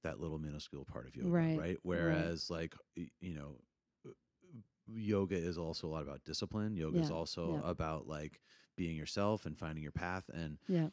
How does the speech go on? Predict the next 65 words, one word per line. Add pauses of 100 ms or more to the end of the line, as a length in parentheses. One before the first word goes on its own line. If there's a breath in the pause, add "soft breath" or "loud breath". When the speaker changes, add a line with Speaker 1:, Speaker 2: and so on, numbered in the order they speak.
(180)
Speaker 1:
I
don't
think
there's
Speaker 2:
Yeah.
Speaker 1:
anything
contradictory
there
as
long
as
everything's
out
in
the
open. (300 soft breath)
You're
only,
it's
the
only
Speaker 2:
Yeah.
Speaker 1:
contradictory
thing
there
is
when
Speaker 2:
Right.
Speaker 1:
you're
lying
and
when
you're (100)
Speaker 2:
Right,
Speaker 1:
cheating
and
when
you're
Speaker 2:
right.
Speaker 1:
backstabbing,
when
you're
doing
that
Speaker 2:
Right,
Speaker 1:
kind
of
stuff
Speaker 2:
right.
Speaker 1:
that
a
lot
of
businesses
do,
right?
A
Speaker 2:
Right.
Speaker 1:
lot
of
business
owners
do.
Speaker 2:
Right. (160)
Speaker 1:
Um,